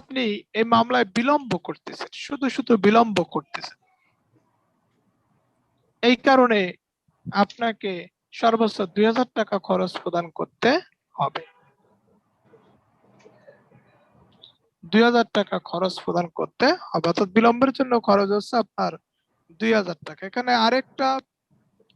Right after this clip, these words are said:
হিসাব হচ্ছে যে আপনি ধরেন রিটার্ন স্টেটমেন্ট জমা দিলেন,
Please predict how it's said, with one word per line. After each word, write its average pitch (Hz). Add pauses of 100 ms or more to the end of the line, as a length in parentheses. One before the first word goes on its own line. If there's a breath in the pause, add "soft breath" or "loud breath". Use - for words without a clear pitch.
(120)
হিসাব 254
হচ্ছে 277 (120)
যে 226 (640)
আপনি -
ধরেন 294 (120)
রিটার্ন 262
স্টেটমেন্ট 247
জমা 202
দিলেন, -